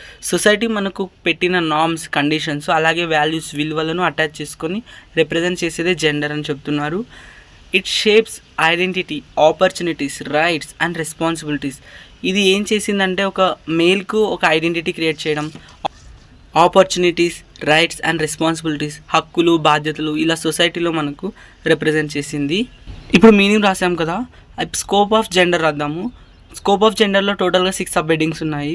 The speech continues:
ఫస్ట్ పర్సనల్ ఐడెంటిటీ, ప్రతి ఒక్కరికి male and female-కి ఒక ఐడెంటిటీ క్రియేట్ చేస్తుంది జెండర్ అనేది. దీని గురించి రాయండి ఫ్యూచర్ టీచర్స్. And సెకండ్ ఎడ్యుకేషన్. ఎడ్యుకేషన్ చూసినట్లయితే మేల్స్కి ఎడ్యుకేషన్లో బాయ్స్కి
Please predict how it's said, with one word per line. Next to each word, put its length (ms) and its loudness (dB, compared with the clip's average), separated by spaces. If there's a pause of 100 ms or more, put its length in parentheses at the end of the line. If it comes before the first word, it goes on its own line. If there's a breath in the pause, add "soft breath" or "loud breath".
(180)
ఫస్ట్ 260 0 (120)
పర్సనల్ 360 0 (120)
ఐడెంటిటీ, 460 -2 (760 loud breath)
ప్రతి 220 2 (100)
ఒక్కరికి 340 0 (140)
male 260 4
and 160 0
female-కి 400 -2
ఒక 80 -10 (220)
ఐడెంటిటీ 360 -2
క్రియేట్ 260 -2
చేస్తుంది 380 -6
జెండర్ 340 2
అనేది. 340 -6 (500 loud breath)
దీని 200 4
గురించి 300 -2
రాయండి 300 2
ఫ్యూచర్ 300 -6
టీచర్స్. 340 -6 (220)
And 120 -2 (100)
సెకండ్ 280 -2 (100)
ఎడ్యుకేషన్. 500 -4 (460 loud breath)
ఎడ్యుకేషన్ 460 0
చూసినట్లయితే 580 -2 (480 loud breath)
మేల్స్కి 500 0
ఎడ్యుకేషన్లో 640 -4 (640)
బాయ్స్కి 580 0